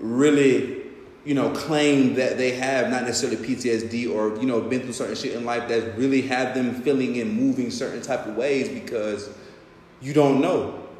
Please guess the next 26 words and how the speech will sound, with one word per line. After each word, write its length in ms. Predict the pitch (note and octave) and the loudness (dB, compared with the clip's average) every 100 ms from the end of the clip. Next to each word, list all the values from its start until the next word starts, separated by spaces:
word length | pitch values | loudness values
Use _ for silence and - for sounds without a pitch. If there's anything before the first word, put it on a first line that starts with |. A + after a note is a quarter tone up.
| - | -4
And 120 | G3 | 4
I 120 | G3 G3 | 4 6
also 260 | F#3+ F3+ | 4 4
feel 180 | - E3+ | 2 2
like 200 | D3 C3 | 2 0
speaking 420 | - - D#3 B2+ | -2 -4 -2 0
directly 260 | B2 B2+ A#2+ | 0 -2 -2
to 100 | C#3 | -4
the 80 | A#2 | -2
military 600 | A#2+ C3 - C3+ B2 G#2 | 0 0 0 0 0 -2
and 120 | B2 | -2
not 140 | C3+ | -2
even 180 | C#3 C3 | -2 -4
trying 180 | B2+ B2 | -4 -6
to 60 | A2+ | -4
get 160 | A2+ | -6
political 480 | A#2 A2+ A#2+ A2+ A#2 | -4 -4 -4 -4 -6
because 300 | F#2+ A2+ G#2 | -6 -4 -4
by 160 | G2+ - | -4 -6
any 180 | A2 | -4
means, 400 | G#2+ A2 A2 - | -2 -2 -4 -6
it's 100 | - | -10
no 80 | F#2+ | -10
political 400 | A2+ G2+ G2+ G2 - | -12 -12 -12 -14 -14
podcast. 600 | A2 G2+ - - - - - - - - - | -12 -12 -12 -16 -16 -20 -20 -20 -20 -20 -8
But 520 | G#2+ G#2+ - - - | -2 -2 -2 -8 -14